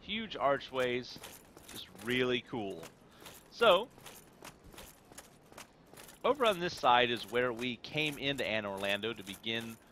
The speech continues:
uh, the stairs are right there in the background. Those are the stairs that we used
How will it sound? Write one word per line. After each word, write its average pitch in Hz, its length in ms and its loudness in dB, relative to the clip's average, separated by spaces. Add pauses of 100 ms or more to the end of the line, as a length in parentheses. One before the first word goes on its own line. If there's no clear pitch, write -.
(340)
uh, 101 520 4 (100)
the 95 60 -10
stairs 143 880 2 (1600)
are 98 100 -6
right 139 240 2 (120)
there 165 280 4
in 214 100 0
the 147 60 -2
background. 185 560 4 (1700)
Those 170 260 0
are 175 80 -4
the 151 120 -10
stairs 147 640 0
that - 120 -10
we 123 120 -4
used 127 460 -4